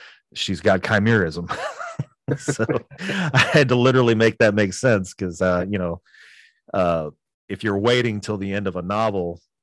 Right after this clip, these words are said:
uh, you can correct stuff like that. But if you're just uploading it piece by piece, sometimes when it's sent out there, I mean, I guess I could go back and edit that in, but it just seemed a little,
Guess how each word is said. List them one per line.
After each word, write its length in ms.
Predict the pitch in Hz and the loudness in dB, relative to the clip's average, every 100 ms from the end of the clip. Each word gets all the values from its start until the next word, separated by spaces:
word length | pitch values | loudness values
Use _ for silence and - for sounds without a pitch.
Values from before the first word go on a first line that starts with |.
| _ | _
uh, 200 | 95 87 87 | -8 -6 -6
you 100 | 98 | -8
can 160 | 92 | -8
correct 400 | 87 120 127 123 | -6 0 0 0
stuff 320 | - 87 82 | -6 -8 -8
like 160 | 85 78 | -12 -8
that. 200 | 90 87 | -4 -4
But 80 | 82 | -6
if 140 | - 98 | -8 -6
you're 80 | |
just 240 | 92 90 - _ _ _ _ 113 | -6 -8 -12 _ _ _ _ -2
uploading 460 | 120 107 101 92 | 0 0 -2 -2
it 100 | 87 | -8
piece 260 | - 117 95 | -6 -4 -4
by 160 | 92 87 | -8 -8
piece, 360 | - 110 92 | -6 -4 -4
sometimes 460 | - 95 104 90 85 | -8 -6 -4 -4 -6
when 100 | 87 | -10
it's 140 | 82 | -6
sent 160 | - 95 | -4 -2
out 120 | 98 | 0
there, 100 | 98 | 0
I 20 | 104 | 0
mean, 140 | 117 | 2
I 80 | 113 | 2
guess 260 | 123 113 | 0 0
I 80 | 95 | -4
could 320 | - - 98 | -4 -4 -4
go 140 | 87 92 | -4 -6
back 360 | 87 90 90 | -4 -6 -6
and 140 | 87 87 92 | -10 -10 -6
edit 220 | 92 85 | -6 -4
that 200 | 87 82 | -4 -4
in, 320 | 90 92 92 92 | -4 -4 -4 -6
but 220 | 80 76 | -12 -10
it 140 | 90 78 | -10 -8
just 240 | 82 - | -10 -8
seemed 240 | 82 80 | -8 -6
a 60 | 80 | -4
little, 420 | 80 78 76 - | -4 -4 -6 -10